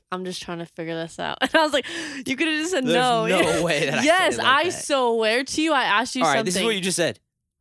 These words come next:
Speaker 2: "I'm just trying to figure this
Speaker 1: Okay, you
Speaker 2: out."
Speaker 1: didn't say it like that.
Speaker 2: There's no way.
Speaker 1: You didn't say it like that, but you didn't say yes or no.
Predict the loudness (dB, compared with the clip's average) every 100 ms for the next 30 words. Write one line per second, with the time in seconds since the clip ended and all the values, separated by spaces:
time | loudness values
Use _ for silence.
0 | _ -16 -10 -10 -10 -14 -20 -20 -10 -2
1 | 0 0 -2 -2 -4 -4 -4 -4 -10 -14
2 | _ _ _ -14 -10 -6 -4 -4 -6 -8
3 | -6 -4 -2 -2 -2 -2 -4 -2 -4 -4
4 | -4 -2 -4 -2 -2 0 -2 -4 -6 -6
5 | -8 -12